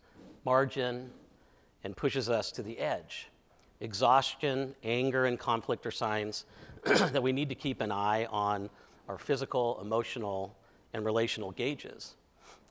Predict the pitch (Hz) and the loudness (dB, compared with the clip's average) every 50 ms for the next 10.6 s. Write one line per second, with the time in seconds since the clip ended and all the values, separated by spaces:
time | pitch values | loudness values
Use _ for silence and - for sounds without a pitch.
0 | - - - - 117 101 98 95 110 117 104 - 104 90 - 120 120 127 127 123 | -16 -4 2 2 4 4 4 4 4 4 2 2 -2 2 8 10 10 10 10 8
1 | 123 123 - - 110 - - - 110 - 127 107 104 95 95 87 90 107 127 123 | 6 2 0 -2 -4 -4 -4 -6 -4 0 0 0 0 -2 -6 -6 -2 0 2 2
2 | 120 120 - - - - - - _ _ _ _ _ _ _ _ _ _ - - | 2 2 0 -6 -14 -14 -18 -20 _ _ _ _ _ _ _ _ _ _ -12 -6
3 | - 139 127 127 123 120 117 113 107 101 - - - 139 120 120 117 117 120 120 | -2 0 0 2 2 2 2 2 0 0 -2 -2 0 2 2 2 2 2 0 0
4 | 135 - - - - _ _ _ _ _ _ _ - - _ _ _ 135 131 - | -4 -6 -10 -14 -18 _ _ _ _ _ _ _ -20 -20 _ _ _ 4 6 6
5 | - 143 - - 139 131 131 127 131 127 123 120 113 113 120 123 123 - 131 117 | 4 2 6 8 8 8 8 8 6 4 4 4 4 4 4 2 0 -2 -4 -6
6 | 101 - - 110 107 - - - - 123 143 165 170 156 - 151 143 139 139 131 | -4 -4 -2 -4 -4 -4 -2 2 4 4 6 4 4 0 0 0 0 0 0 0
7 | - 120 120 117 113 110 - - 127 123 117 113 107 - - 131 110 98 95 92 | 0 2 2 2 0 -2 0 0 0 0 0 -4 -8 -6 -4 -2 -2 -2 -2 -4
8 | 95 107 - - - - - - - - - 113 - - - 165 156 156 - - | -6 -8 -12 -14 -18 -20 -20 -20 -8 -4 -4 -4 -2 2 4 4 4 4 2 0
9 | - 117 110 110 104 - - 123 110 - - 110 101 - - 123 110 - - - | 2 2 2 2 0 0 -2 -2 -2 -2 -4 -4 -4 -2 -2 -2 -2 -2 -4 -6
10 | - - 113 - - - 117 113 107 104 - | -8 -8 -8 -6 -2 0 0 2 0 0 -2